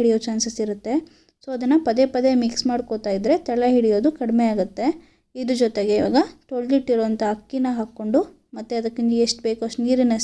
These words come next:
ಸೇರಿಸ್ಕೊಂಡು ಕ್ಲೀನಾಗಿ ಮಿಕ್ಸ್ ಮಾಡ್ಕೊಳ್ಳಿ. ಇವಾಗ ಇಲ್ಲಿ ನಾನು ಇದಕ್ಕೆ ರುಚಿಗೆ ತಕ್ಕಷ್ಟು ಉಪ್ಪನ್ನು ಸೇರಿಸ್ಕೊತಾ ಇದ್ದೀನಿ. ಉಪ್ಪನ್ನು ಲಾಸ್ಟಲ್ಲಿ ಯಾಕೆ ಹಾಕ್ತಾ ಇದ್ದೀನಿ ಅಂತಂದರೆ, ಅದು ಬದನೆಕಾಯಿ ತುಂಬ ಸಾಫ್ಟ್ ಆಗಲ್ಲ. ಫಸ್ಟೇ ಹಾಕ್ಬಿಟ್ಟಿದ್ರೆ ತುಂಬ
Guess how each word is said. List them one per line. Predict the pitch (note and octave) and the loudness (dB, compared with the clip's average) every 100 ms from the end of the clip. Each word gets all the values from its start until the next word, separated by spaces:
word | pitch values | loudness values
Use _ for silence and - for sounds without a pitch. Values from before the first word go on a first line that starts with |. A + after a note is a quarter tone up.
| A3 | -2
ಸೇರಿಸ್ಕೊಂಡು | G3 - G#3 A#3 F4 - _ _ _ _ _ _ B3+ | -2 -6 -6 -4 -4 -6 _ _ _ _ _ _ -6
ಕ್ಲೀನಾಗಿ | B3+ A3+ A#3 G4 | -4 -2 -2 2
ಮಿಕ್ಸ್ | D4+ - - | 0 0 -2
ಮಾಡ್ಕೊಳ್ಳಿ. | A3+ A3 G#3+ G#3+ E4 - _ _ _ _ _ _ _ _ _ _ _ _ _ _ _ _ _ _ _ _ _ _ _ _ _ _ _ | -2 -2 -2 0 -2 -4 _ _ _ _ _ _ _ _ _ _ _ _ _ _ _ _ _ _ _ _ _ _ _ _ _ _ _
ಇವಾಗ | B3 B3+ A#3+ | -4 -2 0
ಇಲ್ಲಿ | A3+ | 0
ನಾನು | A3 G#3+ | 0 -2
ಇದಕ್ಕೆ | A3 - F4 - - | -4 -4 -6 -8 -10
ರುಚಿಗೆ | B3+ B3 B3+ B3+ | -8 -4 0 0
ತಕ್ಕಷ್ಟು | A3+ A3+ A3+ - A#3+ | 0 -6 -6 -4 -4
ಉಪ್ಪನ್ನು | A#3 C4 | -2 -4
ಸೇರಿಸ್ಕೊತಾ | B3+ A3 - G3+ G3 | -2 -6 -8 -12 -12
ಇದ್ದೀನಿ. | G3+ G3 A#3 E4 - - - - | -6 -2 0 0 -4 -18 -12 -6
ಉಪ್ಪನ್ನು | B3+ - D4+ | -2 4 4
ಲಾಸ್ಟಲ್ಲಿ | C4 C4 - F4 E4+ | 4 0 -2 0 2
ಯಾಕೆ | D#4+ | 2
ಹಾಕ್ತಾ | C#4+ C#4 C#4 | 0 -2 -6
ಇದ್ದೀನಿ | B3+ B3 A#3+ | -4 -4 -2
ಅಂತಂದರೆ, | A#3 A#3 A#3 D4+ F4 C4+ D4 - _ _ - | -2 0 0 2 4 4 0 -4 _ _ -12
ಅದು | A#3 | -6
ಬದನೆಕಾಯಿ | A#3 A3+ C4+ D4 C#4+ | 0 4 4 4 2
ತುಂಬ | C4+ B3+ C#4+ | 2 4 4
ಸಾಫ್ಟ್ | - B3 C4+ - | 4 2 0 -2
ಆಗಲ್ಲ. | B3 A#3+ A#3 A#3+ | -2 2 0 0
ಫಸ್ಟೇ | A3+ - | -4 0
ಹಾಕ್ಬಿಟ್ಟಿದ್ರೆ | D4 C4 C4 B3+ A#3+ C4 | 0 0 -2 -4 0 0
ತುಂಬ | C4+ B3+ | 0 2